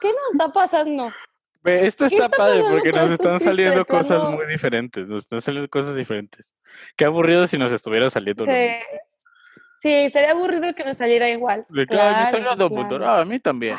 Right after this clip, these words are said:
Speaker 1: Guau,
Speaker 2: Ah,
Speaker 1: y
Speaker 2: ah.
Speaker 1: yo odio a Dumbledore.
Speaker 2: Sí, me salió. Y también a
Speaker 1: Ay,
Speaker 2: Connie le
Speaker 1: guau,
Speaker 2: salió
Speaker 1: siguiente.
Speaker 2: Voldemort.
Speaker 1: No, no, no,
Speaker 2: A John le
Speaker 1: controversia.
Speaker 2: salió, a John le salió Dumbledore.
Speaker 1: ¡Oh!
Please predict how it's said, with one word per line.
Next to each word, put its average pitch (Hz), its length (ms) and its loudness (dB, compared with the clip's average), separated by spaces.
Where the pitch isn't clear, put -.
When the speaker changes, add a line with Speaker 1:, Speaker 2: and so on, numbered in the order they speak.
Speaker 1:
Guau, 233 200 -2
Speaker 2:
Ah, - 140 -6
Speaker 1:
y 262 120 -4
Speaker 2:
ah. 247 140 -4
Speaker 1:
yo 294 140 2
odio 320 420 2
a 302 60 0
Dumbledore. 285 460 -10
Speaker 2:
Sí, 156 380 -14
me 127 80 -6
salió. 107 340 -4
Y 175 180 -8
también 349 300 2
a 339 40 2
Speaker 1:
Ay, 320 80 -4
Speaker 2:
Connie 415 220 2
le 320 120 -2
Speaker 1:
guau, 285 100 -2
Speaker 2:
salió - 240 0
Speaker 1:
siguiente. 359 440 2
Speaker 2:
Voldemort. 147 240 -2
Speaker 1:
No, 202 200 -6
no, 190 140 -6
no, 180 220 -4
Speaker 2:
A 196 60 -6
John 220 80 2
le 220 80 2
Speaker 1:
controversia. 247 560 2
Speaker 2:
salió, 226 540 -2
a 113 160 -4
John 120 180 -2
le 127 80 -4
salió 98 320 -4
Dumbledore. 403 680 2
Speaker 1:
¡Oh! 330 240 -6